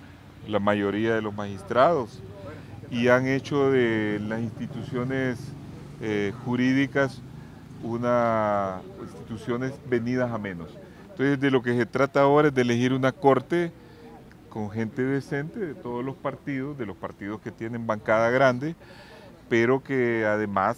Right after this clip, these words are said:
trate de rehacer el sistema de justicia para justamente evitar, eh, que hayan gobiernos como el que acaba de pasar, porque cuando falla la justicia,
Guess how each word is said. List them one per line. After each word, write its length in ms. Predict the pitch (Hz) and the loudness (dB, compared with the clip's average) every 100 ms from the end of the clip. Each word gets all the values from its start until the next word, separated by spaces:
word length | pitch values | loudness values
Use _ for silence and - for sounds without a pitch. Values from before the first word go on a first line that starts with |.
| - | -4
trate 380 | 113 104 98 120 | 0 0 0 -4
de 400 | 131 139 127 113 | 0 0 0 -2
rehacer 580 | 104 110 95 - 110 120 | -2 -2 -2 -6 -10 -8
el 120 | 131 | -10
sistema 680 | 107 - 113 110 107 101 90 - - - | -16 -12 -12 -8 -8 -10 -14 -18 -20 -8
de 80 | 113 | -8
justicia 640 | 107 104 - 104 92 127 156 - - - - | -8 -10 -8 -8 -6 -10 -10 -18 -20 -20 0
para 440 | 117 110 104 101 98 | 4 6 6 6 4
justamente 680 | - 107 - 107 107 107 120 | -4 -8 -4 -2 -2 -2 -2
evitar, 480 | 120 - 101 101 110 | -2 -6 -6 -6 -6
eh, 280 | 107 98 87 - - - - - | -10 -10 -12 -18 -20 -20 -20 -14
que 640 | 117 107 98 98 95 92 90 | -6 -2 -2 -2 -2 -6 -4
hayan 320 | 95 110 113 | -2 0 -2
gobiernos 520 | 120 120 127 117 123 - | -2 2 2 2 0 -8
como 200 | 120 104 | -10 -8
el 60 | |
que 100 | - | -10
acaba 300 | 90 101 104 | -8 -6 -6
de 80 | 101 | -8
pasar, 320 | - 87 82 73 | -10 -12 -14 -14
porque 180 | 92 92 | -16 -10
cuando 300 | 107 101 92 | -6 -6 -2
falla 320 | 123 135 139 | 2 4 4
la 80 | 135 | 2
justicia, 640 | 123 120 160 160 170 170 | -2 -2 -2 0 -2 -4